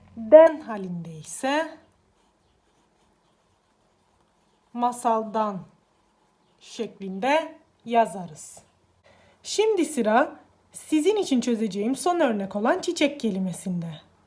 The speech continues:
Çiçek kelimesinin yalın hali hiçbir ek almamış halidir. Yani yalın hal kısmına ne yazıyoruz? Çiçek.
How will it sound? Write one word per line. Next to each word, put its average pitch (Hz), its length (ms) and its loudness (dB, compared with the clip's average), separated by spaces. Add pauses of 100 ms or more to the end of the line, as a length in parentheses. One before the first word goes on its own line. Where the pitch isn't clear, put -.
(1200)
Çiçek 480 360 0
kelimesinin 254 680 4
yalın 285 320 4
hali 240 420 -2 (180)
hiçbir 392 420 0
ek 269 220 4
almamış 233 460 6
halidir. 214 540 -8 (280)
Yani 214 420 -2
yalın 233 300 2
hal 202 180 -4
kısmına 190 760 -6
ne 254 60 -2
yazıyoruz? 214 1040 -4 (1400)
Çiçek. 208 1000 -6